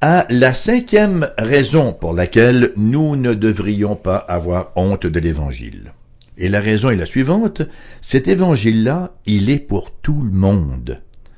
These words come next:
En fait, l'apôtre, euh, utilise l'expression pour, il est une puissance de Dieu pour le salut de quiconque croit. C'est pour tout le monde. Bon,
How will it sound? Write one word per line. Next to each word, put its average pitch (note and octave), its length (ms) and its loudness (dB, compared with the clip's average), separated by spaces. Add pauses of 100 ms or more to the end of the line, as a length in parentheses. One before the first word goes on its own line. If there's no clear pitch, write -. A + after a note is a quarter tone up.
(280)
En E2 120 -2
fait, - 420 -2
l'apôtre, F#2+ 760 0
euh, D2 840 -2 (160)
utilise F#2+ 520 0
l'expression G#2+ 640 0 (480)
pour, E3 440 4
il B2+ 120 0
est C3+ 140 0
une A2+ 160 0
puissance D3 520 0
de G#2+ 120 2
Dieu D3 300 0 (380)
pour E3 440 6
le A#2 240 4
salut B2+ 480 0
de C3 340 2 (300)
quiconque B2 640 0 (160)
croit. F2+ 420 -2 (220)
C'est E3+ 200 2
pour D#3 160 -4
tout D#3+ 80 2
le D3+ 80 2
monde. D#3 500 -2 (640)
Bon, G2+ 260 2